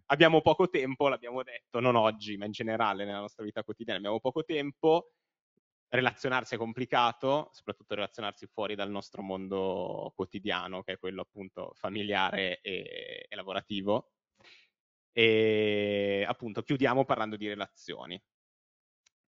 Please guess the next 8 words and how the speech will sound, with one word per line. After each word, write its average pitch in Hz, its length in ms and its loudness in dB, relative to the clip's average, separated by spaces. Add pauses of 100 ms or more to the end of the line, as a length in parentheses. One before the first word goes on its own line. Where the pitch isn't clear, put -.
(160)
Eh, 104 1080 0 (180)
come 170 320 6
facciamo 107 580 -4
in 107 60 -8
questo - 260 -10
mondo 113 300 -4
moderno 107 1000 -6
a 101 220 0